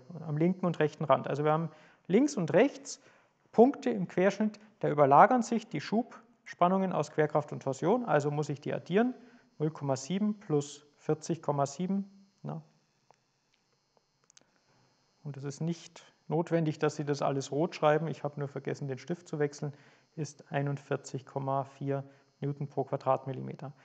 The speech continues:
Also diese Zahl muss ich vergleichen mit meiner zulässigen Schubspannung und die ist eingehalten, die zweiundneunzig. Ja, das ist also in Ordnung. Und jetzt gibt's aber auch eine Stelle, nämlich,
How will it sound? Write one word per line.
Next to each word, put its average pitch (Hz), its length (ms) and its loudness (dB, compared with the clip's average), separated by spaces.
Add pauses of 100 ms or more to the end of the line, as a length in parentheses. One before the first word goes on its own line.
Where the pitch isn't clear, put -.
(300)
Also 156 240 0
diese 277 460 0
Zahl 147 440 12 (480)
muss 165 200 -2
ich - 280 -2 (140)
vergleichen 165 580 8
mit 156 180 2
meiner 147 320 4
zulässigen 156 640 0
Schubspannung 233 720 4 (720)
und 156 100 -8 (140)
die 156 100 -6
ist - 460 -10 (100)
eingehalten, 131 640 0 (120)
die 131 80 -8
zweiundneunzig. 127 800 0
Ja, 170 160 0
das 160 240 -6 (140)
ist - 320 -12 (100)
also 139 400 -2
in 156 140 -8
Ordnung. 127 340 -6 (2250)
Und 175 220 4
jetzt - 440 6
gibt's 277 240 2
aber 208 300 10
auch 202 260 10
eine 165 280 4
Stelle, 196 360 6
nämlich, 180 540 2